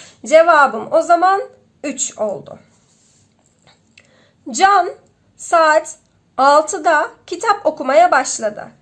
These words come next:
ve iki saat kitap okudu. Can kitap okumayı bitirdiğinde saat kaçtır?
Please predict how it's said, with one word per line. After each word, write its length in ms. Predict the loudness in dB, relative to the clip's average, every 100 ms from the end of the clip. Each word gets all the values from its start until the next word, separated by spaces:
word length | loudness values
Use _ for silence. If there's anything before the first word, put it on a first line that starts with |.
| _ -16
ve 100 | -14
iki 240 | -12 -12
saat 600 | -4 0 2 0 -4 -16 _
kitap 300 | -8 -6 -6
okudu. 420 | -8 -10 -14 -16 _ _ _ _ -10
Can 340 | 2 4 4 0 -10 _ _
kitap 340 | -16 -8 -8 -6
okumayı 440 | -6 -6 -6 -6 -10
bitirdiğinde 960 | -8 -8 -6 -6 -6 -4 0 0 -2 -14
saat 640 | -4 0 2 0 -4 -8
kaçtır? 640 | -6 -6 -8 -14 -20 -20